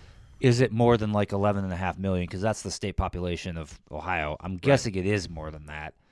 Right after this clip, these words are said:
Speaker 1: But not everybody's going there to gamble, so
Speaker 2: Yeah.
Speaker 1: yeah.
Speaker 2: How many people do you think are not going to Vegas now because their state has sports betting legal,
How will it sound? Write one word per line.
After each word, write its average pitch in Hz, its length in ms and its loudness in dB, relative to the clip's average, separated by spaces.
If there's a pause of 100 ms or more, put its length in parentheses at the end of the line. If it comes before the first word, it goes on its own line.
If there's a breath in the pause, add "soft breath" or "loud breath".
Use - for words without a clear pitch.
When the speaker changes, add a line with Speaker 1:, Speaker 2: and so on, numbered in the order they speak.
(380)
Speaker 1:
But 110 180 6
not 127 300 4
everybody's 107 560 4
going 98 240 0
there 92 120 0
to 85 80 -4
gamble, 87 500 -4
so 90 520 -4 (120)
Speaker 2:
Yeah. 85 180 -10 (120)
Speaker 1:
yeah. 147 500 -6 (160)
Speaker 2:
How 185 120 2
many 247 140 0
people 202 380 -2
do 156 100 -6
you 156 80 -2
think 143 220 -8
are 117 100 -4
not 107 420 0
going 101 400 -4
to 92 120 -12
Vegas 87 600 -4
now 90 400 -2
because 90 420 -10
their 95 260 -6
state 90 440 -6
has 85 200 -10
sports - 380 -10
betting 80 340 -12
legal, 73 300 -14